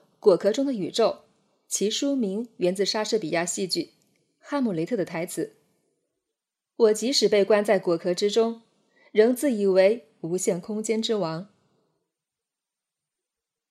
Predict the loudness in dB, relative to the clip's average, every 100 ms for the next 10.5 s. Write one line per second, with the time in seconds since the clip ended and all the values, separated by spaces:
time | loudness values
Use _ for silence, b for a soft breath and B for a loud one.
0 | _ _ _ _ -2 0 0 -2 -2 -2
1 | -2 -2 -4 -6 -4 -2 -2 -2 -4 -4
2 | -8 -12 _ _ _ -6 -2 -2 0 -2
3 | -2 -6 -10 _ _ _ _ _ -2 0
4 | 2 0 2 4 4 2 0 0 -2 -2
5 | -2 -6 b b 0 2 4 2 0 0
6 | -4 -4 -4 -6 _ _ _ _ _ _
7 | _ _ _ _ -2 0 2 0 2 2
8 | 4 2 2 2 2 0 -2 -2 0 0
9 | 0 -2 0 -2 -2 -2 -4 -4 -6 -6
10 | -8 -6 -4 -6